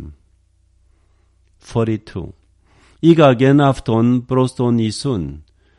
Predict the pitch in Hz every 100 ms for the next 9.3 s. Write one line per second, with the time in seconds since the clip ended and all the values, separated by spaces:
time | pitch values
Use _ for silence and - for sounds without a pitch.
0 | _ _ _ - 117 113 135 151 - 123
1 | 113 - 107 107 - 139 143 123 120 110
2 | - 117 131 - 117 104 92 85 98 131
3 | 131 - _ - 160 170 - 139 139 127
4 | - 143 123 95 107 117 - 120 120 131
5 | 135 - 110 107 110 92 80 120 147 -
6 | _ _ _ _ - 151 151 135 123 160
7 | 165 - 117 117 - _ 123 117 - 104
8 | 85 98 - - 135 135 131 _ _ _
9 | - 139 139